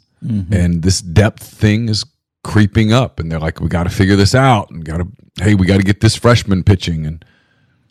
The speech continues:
Speaker 2: just Ole Miss isn't alone, is my point.
Speaker 1: No, no,
Speaker 2: And, and,
Speaker 1: no, no,
Speaker 2: and
Speaker 1: no, no.
Speaker 2: the game yesterday, the game itself, it will not matter at
Speaker 1: Yeah,
Speaker 2: all.
Speaker 1: whatever.
Speaker 2: The, the ability to kind of fix what they're dealing with, though, is what's gonna be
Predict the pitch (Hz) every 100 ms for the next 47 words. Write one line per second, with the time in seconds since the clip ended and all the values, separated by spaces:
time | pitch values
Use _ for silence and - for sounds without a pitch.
0 | _ _ _ - - _ _ _ _ _
1 | - 127 147 - 120 110 98 92 92 82
2 | 78 76 82 76 - 254 151 107 117 120
3 | 127 127 123 120 123 - - 135 123 170
4 | 165 131 151 - 95 85 80 80 92 98
5 | 98 151 120 - - 131 90 - _ _
6 | _ _ - 92 - 90 82 76 82 71
7 | - - 87 85 - - - _ _ _
8 | - 98 90 - _ _ _ _ _ _
9 | _ - 113 92 73 123 117 110 92 -
10 | 107 92 - - 120 - - - 90 90
11 | 85 104 131 90 82 - 82 76 76 -
12 | 80 - 82 76 78